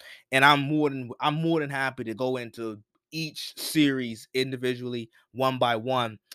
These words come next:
Um, so I'm excited to be back though, y'all. Uh, so let's go. I'm ready. Now, I tell you this. Let's start with the Golden State and the Memphis series. I think we have an interesting series here.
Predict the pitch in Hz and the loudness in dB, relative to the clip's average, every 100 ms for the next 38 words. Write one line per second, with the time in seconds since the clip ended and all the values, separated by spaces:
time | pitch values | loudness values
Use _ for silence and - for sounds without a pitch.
0 | - _ 127 131 127 123 - 143 131 160 | -20 _ 2 4 4 2 4 4 6 4
1 | 170 147 151 127 117 117 120 113 117 113 | 4 4 4 4 0 -2 0 0 -2 -2
2 | 113 110 110 - - - _ 143 143 139 | 0 0 -2 -6 -20 -20 _ 8 10 10
3 | 131 - 175 160 156 - _ _ _ _ | 8 8 10 10 6 -4 _ _ _ _
4 | _ _ _ 160 226 180 233 117 - _ | _ _ _ 8 8 8 8 6 -4 _
5 | 185 202 214 147 - - _ _ _ _ | 4 6 4 4 -4 -18 _ _ _ _
6 | _ _ _ _ - _ _ _ _ 175 | _ _ _ _ -20 _ _ _ _ 8
7 | 196 196 214 185 131 90 - - _ - | 8 8 8 6 6 2 -10 -14 _ -2
8 | 175 214 190 156 156 160 143 - 135 123 | 2 2 2 0 0 -2 -4 0 0 -2
9 | - _ 123 123 117 110 113 98 85 - | -8 _ -6 -6 -6 -8 -12 -12 -16 -16
10 | 78 57 - - _ _ _ _ _ _ | -16 -18 -20 -20 _ _ _ _ _ _
11 | - 170 - 202 190 175 135 - 151 143 | 2 2 4 0 4 4 2 -2 -2 -2
12 | 131 - 113 104 - 113 101 87 - 71 | -8 -4 -4 -4 -6 -4 -4 -6 -10 -12
13 | - | -12